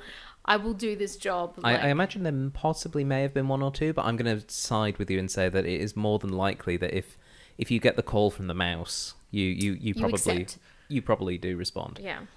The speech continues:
Speaker 1: Nobody says no to the mouse.
Speaker 2: <laughs> Uh, according to Alan Tudyk, his agent told the casting director he could do an impression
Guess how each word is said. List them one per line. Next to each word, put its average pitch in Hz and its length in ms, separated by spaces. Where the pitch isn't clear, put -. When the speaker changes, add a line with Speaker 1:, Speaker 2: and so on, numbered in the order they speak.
Speaker 1:
Nobody 226 400
says 175 300
no 226 240
to 180 120
the 151 120
mouse. 180 760
Speaker 2:
<laughs> 175 100
Uh, 131 140
according 196 400
to - 180
Alan 156 240
Tudyk, 139 600
his 131 160
agent 143 440
told 147 300
the 135 60
casting 127 380
director 101 380
he 117 160
could 120 160
do 117 100
an 113 60
impression 113 500